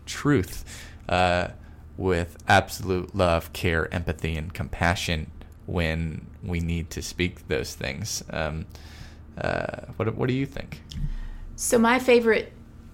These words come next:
Speaker 2: funeral text is, um, First Corinthians thirteen,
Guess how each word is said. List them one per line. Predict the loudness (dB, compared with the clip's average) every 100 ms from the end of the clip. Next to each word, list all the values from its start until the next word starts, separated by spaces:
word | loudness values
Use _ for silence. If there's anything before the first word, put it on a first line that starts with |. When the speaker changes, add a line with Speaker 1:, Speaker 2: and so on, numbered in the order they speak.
| -18 -14
Speaker 2:
funeral | -4 -2 0 0
text | -2 -4 -6 -6 -10 -10 -6
is, | -2 0 0 2 2 2 -2
um, | -2 -2 -4 -6 -8 -10 -18 -20 -20 -20 -20
First | -6 -6 -4
Corinthians | -4 -4 -4 -4 -6 -12 -2
thirteen, | -2 0 -4 -4 -6